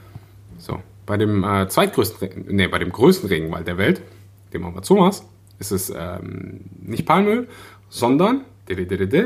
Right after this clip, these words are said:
Animal Agriculture, also Tier- und Landwirtschaft. Für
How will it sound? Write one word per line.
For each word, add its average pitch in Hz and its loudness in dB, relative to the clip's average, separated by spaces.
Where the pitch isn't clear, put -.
Animal 214 4
Agriculture, 180 2
also 120 0
Tier- 196 0
und 170 2
Landwirtschaft. 117 0
Für 120 4